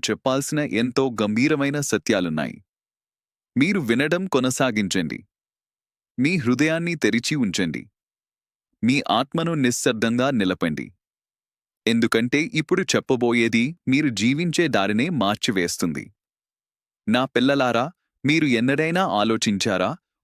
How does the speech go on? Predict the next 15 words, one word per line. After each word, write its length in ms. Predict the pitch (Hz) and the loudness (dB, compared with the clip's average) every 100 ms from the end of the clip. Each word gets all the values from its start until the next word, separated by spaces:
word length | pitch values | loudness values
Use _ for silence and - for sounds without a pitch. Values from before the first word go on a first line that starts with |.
| - | -4
ఒక 180 | 113 110 | 0 0
మాట 340 | 107 123 131 | 0 0 0
ఎలా 360 | 120 95 110 143 | 0 2 0 0
మనిషి 400 | - 135 - 110 | -2 -2 -2 -2
హృదయాన్ని 600 | 104 101 107 120 117 170 | 0 0 2 0 -2 -2
పగులబొడుతుంది, 920 | 104 92 104 98 95 80 87 78 - _ _ _ - | 0 0 0 0 -2 -2 -2 -4 -8 _ _ _ -2
ఎలా 280 | 110 127 147 | 0 0 0
అదే 260 | 107 104 147 | 0 0 0
మాట 280 | 143 127 131 | 0 0 0
ఒక 260 | 117 107 | -2 -2
పగిలిన 460 | 101 95 95 120 123 | -2 -2 0 0 0
హృదయాన్ని 600 | 113 98 90 110 110 123 | 0 0 2 0 0 0
మళ్లీ 420 | 127 92 104 135 | 0 0 2 2
జీవింపజేస్తుంది? 1160 | 113 98 101 113 107 104 95 90 95 82 69 - _ _ _ _ _ _ _ _ _ | 0 0 0 0 0 0 0 -2 -4 -4 -6 -10 _ _ _ _ _ _ _ _ _
ఎందుకంటే 640 | 110 113 117 120 113 135 | 0 2 2 0 0 -2